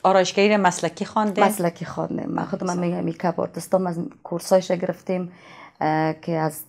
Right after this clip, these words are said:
Speaker 2: تقریباً اگر یه، یک چیز بگویم که مثلاً بیست سال پیش بسیار مشکل بود،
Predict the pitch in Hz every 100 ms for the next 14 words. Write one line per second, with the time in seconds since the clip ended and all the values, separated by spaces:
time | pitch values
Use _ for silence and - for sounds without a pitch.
0 | _ - - 175 165 185 185 175 - -
1 | 196 208 233 233 220 226 - 220 208 220
2 | 208 190 185 190 180 - - 185 202 175
3 | 170 - 180 185 165 - - 180 180